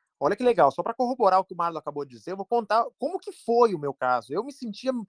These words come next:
aquele meu primeiro caso, eu me sentia muito preparado pra, pro meu primeiro, pro meu primeiro plenário do júri, conhecia todo o processo, conhecia a parte técnica, mas eu não tinha experiência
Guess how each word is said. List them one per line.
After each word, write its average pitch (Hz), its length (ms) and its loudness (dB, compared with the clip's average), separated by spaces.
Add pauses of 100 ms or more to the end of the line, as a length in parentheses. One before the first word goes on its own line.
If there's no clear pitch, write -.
(140)
aquele 175 260 -2
meu 175 120 2
primeiro 165 280 -4
caso, 123 360 -2 (360)
eu 190 80 0
me 269 80 -2
sentia 285 340 -2
muito 254 400 4
preparado 156 500 6
pra, 147 140 -8
pro 143 400 -14
meu 147 140 -6
primeiro, 139 360 -2 (100)
pro 135 120 -12
meu 143 160 2
primeiro 143 400 2
plenário 139 400 -2
do 117 100 -10
júri, 160 320 -10 (480)
conhecia 233 540 2
todo 214 220 4
o 185 60 -4
processo, 170 640 2
conhecia 196 420 -2
a - 40 -6
parte 170 280 0
técnica, 190 580 0
mas 170 640 2
eu 196 120 -2
não 196 160 -6
tinha 196 360 -10
experiência 175 800 -2